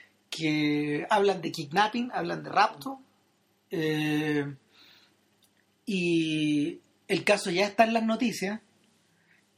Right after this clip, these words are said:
y tiene conmocionada a ese sector de la población y a, bueno, a la persona, a las personas que ven la, a las personas que ven la tele. Ahora, eh, de ahí la película hace otro salto y nos lleva al interior de una casa.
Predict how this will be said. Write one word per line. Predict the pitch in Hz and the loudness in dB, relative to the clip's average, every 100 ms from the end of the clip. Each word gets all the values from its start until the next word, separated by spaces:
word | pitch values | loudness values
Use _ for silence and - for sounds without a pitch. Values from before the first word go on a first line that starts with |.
| _ _ _ _ 233 | _ _ _ _ -4
y | 190 | 0
tiene | 233 226 | 2 2
conmocionada | 220 202 208 202 214 214 | 0 0 2 2 2 2
a | |
ese | 202 | -2
sector | 196 196 214 | -4 0 2
de | 214 | 2
la | 202 | 2
población | 190 190 196 240 254 262 | 2 2 2 2 2 2
y | 196 | 0
a, | |
bueno, | 175 180 151 | 0 0 0
a | |
la | 147 | -2
persona, | 165 - 190 | -2 -2 0
a | 196 | 0
las | 170 | -2
personas | - - 196 196 | -4 -4 -4 -2
que | 190 | -2
ven | 190 | 0
la, | 190 185 - - - | 0 -2 -6 -14 -8
a | |
las | 175 | -6
personas | 165 147 180 | -6 -6 -6
que | - | -6
ven | 185 | -4
la | 208 | -2
tele. | 247 233 - _ _ _ _ _ _ _ - - - _ _ | 0 0 -4 _ _ _ _ _ _ _ -20 -20 -20 _ _
Ahora, | 196 208 214 202 - - | 2 4 4 2 0 0
eh, | 170 165 160 156 156 165 - _ _ _ _ _ _ _ | 4 4 2 0 0 -2 -8 _ _ _ _ _ _ _
de | - 160 180 | -10 2 4
ahí | 175 269 339 440 - _ - | 6 4 2 -2 -14 _ -4
la | 202 | 0
película | 196 202 226 233 214 | 2 2 0 2 2
hace | 214 | 2
otro | 254 - | 0 0
salto | 277 311 269 - 330 | 2 2 2 -2 0
y | 240 | 0
nos | 220 | 0
lleva | 208 233 | 0 0
al | 226 | 0
interior | 214 208 220 226 | -2 -2 -2 -2
de | |
una | 220 220 | -2 2
casa. | 277 - 143 | 0 0 -12